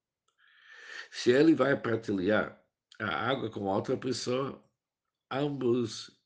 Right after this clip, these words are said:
inevitavelmente morrerão. Os dois vão morrer. Diz o Talmud, então sua própria vida tem precedência.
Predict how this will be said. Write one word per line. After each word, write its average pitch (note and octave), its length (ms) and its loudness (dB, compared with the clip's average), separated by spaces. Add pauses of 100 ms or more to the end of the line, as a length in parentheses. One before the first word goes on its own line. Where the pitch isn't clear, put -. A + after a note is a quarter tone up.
(140)
inevitavelmente A#2+ 1600 -2
morrerão. G2+ 640 -2 (880)
Os A2+ 120 -4
dois D3+ 200 4
vão G#2 120 -2
morrer. F2 320 -16 (1700)
Diz F#2 220 -6
o G2+ 80 0
Talmud, B2 580 2 (880)
então D3 500 0
sua F#2+ 280 -6
própria A#2+ 520 -2
vida D#3 280 0
tem D#3+ 220 2
precedência. B2+ 800 -2